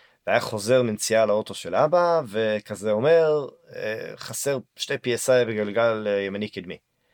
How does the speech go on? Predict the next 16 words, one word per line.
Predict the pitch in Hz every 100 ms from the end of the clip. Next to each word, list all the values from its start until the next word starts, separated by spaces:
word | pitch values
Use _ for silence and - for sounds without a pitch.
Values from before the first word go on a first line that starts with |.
| _ _ _ _ _ _
ואחותי | - 226 135 139 151
הייתה | 139 131
שומעת | - 113 120 123
את | 113
זה, | 98
מגלגלת | 110 104 95 104 107 98
עיניים, | 101 139 139 131 120 110 101
ואבא | 104 110
שלי | - 101
היה | 104
מהנהן | 104 98 98 110 127 120
בקטע | 101 - 104 101
של | - 92
"בטח, | 87 101 - -
בטח, | 117 110 101 -
בסדר". | - 101 113 110 107 104